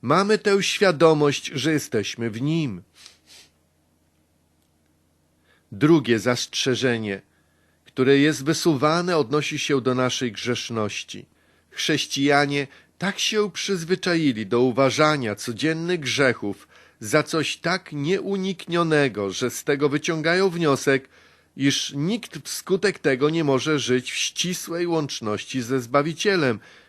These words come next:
gdyż chrześcijanin upada i dopuszcza się nieprawości. Jakby właśnie dlatego, że nasza stara natura jest źródłem grzechu, pozostawanie w Jezusie nie zostało przewidziane jako nasz jedyny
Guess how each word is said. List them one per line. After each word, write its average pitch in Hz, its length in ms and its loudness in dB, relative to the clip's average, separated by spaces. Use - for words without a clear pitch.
gdyż 127 260 -2
chrześcijanin 170 720 -2
upada 160 460 2
i 160 80 2
dopuszcza 135 480 -2
się - 160 -8
nieprawości. 104 880 -4
Jakby 104 240 -6
właśnie 147 360 2
dlatego, 135 560 0
że 127 140 -2
nasza 156 280 0
stara 180 320 -2
natura 180 380 0
jest 139 140 0
źródłem 170 420 -2
grzechu, 160 400 -4
pozostawanie 156 720 -2
w 131 40 -4
Jezusie 143 440 0
nie 147 100 -2
zostało 160 480 -2
przewidziane 139 760 0
jako 127 300 0
nasz 131 300 -2
jedyny 139 520 0